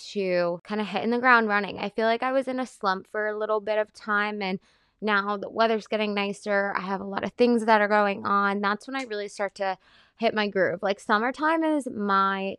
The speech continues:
season. Like, wintertime, I am just a, like, <laughs> piece of trash, honestly. Like, I just, like, don't do anything. And then once the weather starts to change, like,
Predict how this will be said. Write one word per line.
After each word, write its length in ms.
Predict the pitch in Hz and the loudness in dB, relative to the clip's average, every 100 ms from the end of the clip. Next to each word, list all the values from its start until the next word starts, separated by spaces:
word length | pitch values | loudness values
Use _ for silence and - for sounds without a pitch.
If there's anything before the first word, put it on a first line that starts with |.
| - | -12
season. 760 | - 156 160 80 82 185 175 - _ _ - | -8 -6 -4 -6 -8 -10 -12 -14 _ _ -2
Like, 180 | 202 - | -2 0
wintertime, 640 | 208 226 233 269 285 311 | 4 4 4 2 2 4
I 160 | 311 - | 4 4
am 240 | 214 208 | 4 4
just 340 | 208 202 - - - | 2 0 -2 -12 0
a, 640 | 196 190 185 180 175 175 - | 4 6 6 6 4 2 -2
like, 360 | 202 196 170 - | -2 0 0 -4
<laughs> 20 | |
piece 300 | - 185 190 | -6 -6 2
of 120 | 277 | 4
trash, 600 | - - 233 262 240 247 196 | 4 4 8 8 8 4 4
honestly. 880 | - 262 294 302 285 - 262 226 220 | 2 4 2 0 -2 -4 -2 -2 -2
Like, 280 | 233 220 - - - - - | -2 -2 -4 -14 -12 -12 -10
I 160 | 349 320 | -8 -6
just, 200 | 359 339 | -8 -8
like, 160 | 349 | -8
don't 260 | 262 240 233 | -4 -4 -4
do 140 | 247 - | -6 -4
anything. 540 | 196 202 208 202 175 175 - | -4 -6 -8 -6 -6 -8 -10
And 200 | 208 202 | -12 -8
then 440 | 190 180 185 185 - | -8 -8 -10 -12 -14
once 320 | 208 208 208 254 - | -8 -8 -8 -10 -10
the 80 | |
weather 340 | 269 190 175 180 | -4 -4 -4 -8
starts 320 | - 190 - | -8 -10 -10
to 120 | 202 | -14
change, 520 | - 196 160 170 220 | -10 -8 -8 -6 -4
like, 220 | 220 190 | 0 0